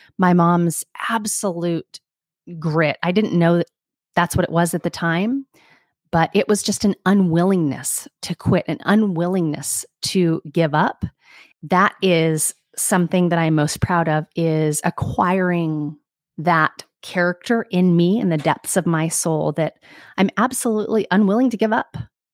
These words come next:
I'm gonna fail. I'm gonna stumble. I'm gonna say the wrong things. I'm gonna screw things up. And,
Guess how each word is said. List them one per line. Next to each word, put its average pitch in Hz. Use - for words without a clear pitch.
I'm 220
gonna 202
fail. 180
I'm 180
gonna 156
stumble. 226
I'm 175
gonna 170
say 175
the 165
wrong 160
things. 233
I'm 170
gonna 151
screw -
things 170
up. 240
And, 160